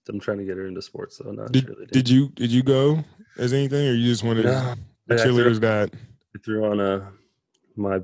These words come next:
Speaker 1: flannel. I looked pretty lumberjacky. Just a lumberjack.
Speaker 2: Wait. <laughs> Oh my gosh, you're probably looking like fucking,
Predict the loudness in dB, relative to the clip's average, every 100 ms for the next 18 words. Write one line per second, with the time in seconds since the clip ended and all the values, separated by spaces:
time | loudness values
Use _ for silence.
0 | -8 -4 -2 -2 -4 -8 _ -8 -6 -8
1 | _ -4 -4 -4 -6 -6 -4 -4 -6 -8
2 | -10 -20 _ _ _ _ _ _ _ -18
3 | -10 -6 -6 -4 -2 -4 -4 -14 -20 -20
4 | _ 0 2 2 -4 -12 -10 -6 -6 -6
5 | -8 -10 -20 _ -20 -20 -20 -20 -20 _
6 | -12 -10 -8 -6 -6 -6 -6 -4 -2 0
7 | 0 -2 -2 -4 -4 -6 -8 -8 -10 -10
8 | -14